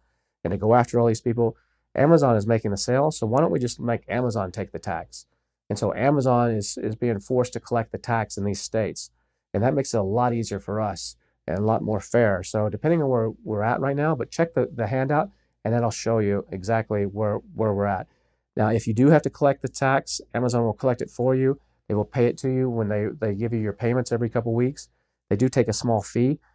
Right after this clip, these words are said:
for collecting it. Uh, but if it's a marketplace, they're just gonna take the money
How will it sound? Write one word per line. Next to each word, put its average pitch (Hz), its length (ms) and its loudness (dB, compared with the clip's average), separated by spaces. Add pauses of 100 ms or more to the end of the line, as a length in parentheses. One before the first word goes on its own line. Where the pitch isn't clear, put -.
(240)
for 104 100 -2
collecting 117 460 0
it. 180 120 -2 (760)
Uh, 117 160 4
but 123 220 2
if 123 100 -2
it's 123 120 -2
a 117 40 -2
marketplace, 143 600 2
they're 120 140 0
just 117 180 -4
gonna 110 140 0
take 123 280 -2
the - 60 -8
money 123 320 2